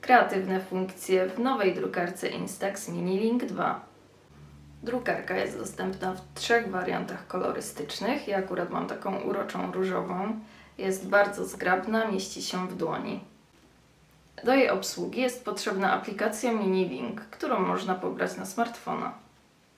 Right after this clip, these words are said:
Jedna z funkcji, która bardzo mnie zaskoczyła, to malowanie za pomocą drukarki.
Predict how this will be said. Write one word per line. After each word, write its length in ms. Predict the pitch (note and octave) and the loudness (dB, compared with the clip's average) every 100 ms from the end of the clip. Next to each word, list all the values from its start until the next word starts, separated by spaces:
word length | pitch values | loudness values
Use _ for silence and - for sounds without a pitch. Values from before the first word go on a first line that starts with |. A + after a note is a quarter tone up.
| - - - - | -20 -20 -8 4
Jedna 300 | G#3+ A3 A3 | 6 6 4
z 120 | - | 4
funkcji, 400 | A#3+ A3+ - F#3+ | 2 2 0 0
która 220 | F#3+ G3 | 6 8
bardzo 300 | G3 G3 F#3+ | 10 8 6
mnie 180 | F#3+ F#3+ | 4 4
zaskoczyła, 640 | F#3+ F#3+ F#3 F#3+ G3 G3+ | 2 0 -2 2 6 6
to 280 | G3 F3 E3+ | 6 4 4
malowanie 680 | D3+ G3 G3 F#3+ D#3+ F#3+ | 6 6 8 8 6 2
za 140 | G3+ G#3+ | 0 -2
pomocą 480 | G#3+ G3+ F#3+ A3+ A3+ | 0 0 2 2 4
drukarki. 600 | A3+ A3+ E3 - - | 2 2 2 2 -8